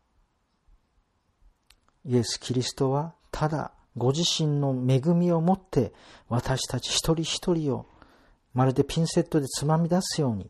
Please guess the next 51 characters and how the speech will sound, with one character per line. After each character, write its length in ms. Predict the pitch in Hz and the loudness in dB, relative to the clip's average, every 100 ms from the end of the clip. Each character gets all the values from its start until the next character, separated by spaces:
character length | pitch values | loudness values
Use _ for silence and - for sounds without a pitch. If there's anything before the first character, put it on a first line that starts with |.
| _ | _
し 160 | - - | -16 -12
て、 200 | 98 - _ _ _ _ _ _ _ _ _ _ - | -12 -14 _ _ _ _ _ _ _ _ _ _ -6
救 260 | - - | -2 2
わ 60 | 131 | 2
れ 120 | 123 | 2
た 180 | 123 120 | 0 -4
ク 160 | - | -2
リ 60 | 160 | -4
ス 80 | - | -2
チ 80 | 135 | -6
ャ 40 | |
ン 60 | 101 | -8
と 120 | - | -10
し 140 | - | -12
て 140 | - - _ _ _ _ - | -14 -20 _ _ _ _ -4
お 120 | 123 | 0
呼 140 | 123 | 0
び 120 | 117 | -2
に 140 | 139 139 | -4 -4
な 120 | 104 | -6
ら 100 | 95 | -6
れ 120 | 98 | -8
ま 120 | 95 | -8
し 120 | - - | -8 -10
た。 160 | - _ _ _ _ _ _ _ _ _ _ _ _ - - - - _ | -14 _ _ _ _ _ _ _ _ _ _ _ _ -20 -20 -20 -20 _
そ 200 | - - | -6 -2
れ 100 | 143 | 0
な 100 | 147 | 2
ら 120 | 143 | 0
ば、 200 | 113 87 - _ _ _ _ _ _ _ | -2 -6 -8 _ _ _ _ _ _ _
私 300 | 120 - 127 | -4 0 0
た 120 | 131 | 0
ち 120 | - 131 | -4 -2
も 80 | |
や 100 | 123 | 0
は 180 | 120 160 | 0 -4
り 100 | 120 - _ _ _ _ | -8 -14 _ _ _ _
パ 140 | - 143 | 2 2
ウ 80 | 127 | 4
ロ 120 | 123 | 0
の 100 | 127 | 2
よ 200 | 151 147 | 2 2
う 40 | |
に、 100 | 110 113 _ _ _ _ _ - | -4 -10 _ _ _ _ _ -4
私 340 | 127 143 - | 0 0 0
た 60 | 147 | -2
ち 40 | |
の 60 | 131 | 4
両 260 | 151 165 | 4 4
手 180 | 170 160 | 0 -2
で 200 | 147 | -2